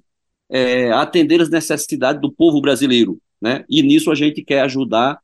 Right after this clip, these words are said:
e fortalecer a, a democracia, mas em especial a, a soberania onde os povos participem e a população atingida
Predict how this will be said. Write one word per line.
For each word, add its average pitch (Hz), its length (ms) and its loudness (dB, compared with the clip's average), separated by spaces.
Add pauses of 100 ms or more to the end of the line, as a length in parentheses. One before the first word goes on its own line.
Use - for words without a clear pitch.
(220)
e 123 80 -6
fortalecer 143 880 0
a, 131 680 -2
a - 20 0
democracia, 160 960 0 (240)
mas 143 120 0
em 165 40 2
especial 175 640 0
a, 170 60 2
a 135 180 -6
soberania 151 640 0
onde 165 160 0
os - 240 -10
povos 165 560 -4 (280)
participem 135 680 -2
e - 20 2
a 151 60 0
população 139 500 0
atingida 123 500 0